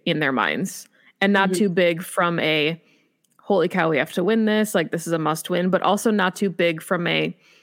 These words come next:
Speaker 1: "Don't get too high on yourselves. Don't underestimate
Speaker 2: Yeah.
Speaker 1: the opponent in front of you."
Speaker 2: I don't
Speaker 1: You know,
Speaker 2: think they do that.
Speaker 1: I don't think they do either, but just, you know, coming off of a, a kinda, you could say, like, embarrassing loss, or, you know, the way that it didn't go, the,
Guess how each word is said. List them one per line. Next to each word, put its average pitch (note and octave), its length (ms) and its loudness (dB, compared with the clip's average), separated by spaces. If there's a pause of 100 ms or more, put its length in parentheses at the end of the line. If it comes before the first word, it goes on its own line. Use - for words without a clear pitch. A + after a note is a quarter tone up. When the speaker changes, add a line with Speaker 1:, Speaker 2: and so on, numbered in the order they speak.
(380)
Speaker 1:
"Don't F#3+ 220 2
get F#3 160 -2
too F3+ 160 0
high D#3+ 260 2
on D3+ 100 2
yourselves. D#3 800 -2
Don't F#3+ 220 2
underestimate E3+ 800 0
Speaker 2:
Yeah. E3 60 -10
Speaker 1:
the F3 100 2
opponent D#3+ 380 -2
in D#3 100 -4
front - 180 -2
of - 100 -4
you." - 200 -4 (420)
Speaker 2:
I A#3+ 120 4
don't D#4+ 160 4
Speaker 1:
You - 40 4
know, G#3 80 0
Speaker 2:
think A3+ 200 -2 (140)
they D#3+ 120 0
do C3+ 220 -4
that. G2+ 340 -6
Speaker 1:
I C4+ 80 4
don't C#4 120 2
think A#3+ 180 -2
they G3+ 100 2
do E3+ 180 0
either, D#3 300 2
but F#3 240 0
just, A3 320 -2
you C4 80 2
know, A#3+ 240 0 (380)
coming C#4 260 0
off A3+ 200 0
of G3+ 120 -2
a, G3 80 0 (100)
a F#3+ 80 0
kinda, F#3+ 380 0
you A3 100 0
could A#3 160 -2
say, G#3 160 2
like, F#3+ 160 0
embarrassing F3+ 600 -2
loss, F#3 480 0
or, D3+ 200 2
you G3 140 0
know, F3 180 2 (140)
the G3+ 100 4
way F3+ 200 2
that F3 180 0
it F3+ 120 0
didn't E3+ 200 -2
go, E3 260 0
the, E3 300 -8